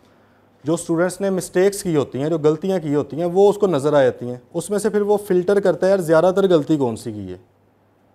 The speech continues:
किसी पेपर के अंदर कोई पाँच छः गलतियाँ ज़्यादा स्टूडेंट्स ने की हुई हैं, उसको वो लिख लेता है डिटेल में और फिर वो आप लोगों को बताता है, सही है, कि भाई ये ये गलतियाँ आप लोगों ने की हैं, और हर अटेम्प्ट का बताएगा।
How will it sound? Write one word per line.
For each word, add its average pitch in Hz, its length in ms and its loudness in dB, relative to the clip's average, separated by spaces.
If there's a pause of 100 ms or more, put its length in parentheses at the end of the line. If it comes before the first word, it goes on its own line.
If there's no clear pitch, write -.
(560)
किसी 160 180 -4
पेपर 156 280 0
के 156 100 -2
अंदर 156 180 -2
कोई 175 200 -2
पाँच 156 260 0
छः 180 120 -2
गलतियाँ 165 420 -2
ज़्यादा 147 280 2
स्टूडेंट्स 147 380 -8
ने 147 80 -6
की 127 120 -8
हुई 139 120 -4
हैं, 139 180 -8 (400)
उसको 190 320 2
वो 214 80 2
लिख 175 200 -2
लेता 185 240 0
है 208 60 2
डिटेल 170 380 2
में 170 180 -8 (460)
और 160 60 -2
फिर 190 180 2
वो 196 140 4
आप 170 200 4
लोगों 175 160 -2
को 185 100 -2
बताता 139 380 -4
है, 104 120 -8 (920)
सही 160 180 0
है, 196 140 0
कि 196 100 -6
भाई 180 180 2
ये 175 320 0
ये 202 180 2
गलतियाँ 175 440 0
आप 147 140 0
लोगों 147 220 0
ने 180 140 -4 (500)
की 131 180 -6
हैं, 98 160 -10 (1120)
और 190 220 -4
हर 226 140 0
अटेम्प्ट 247 340 0
का 220 120 4
बताएगा। 123 460 -2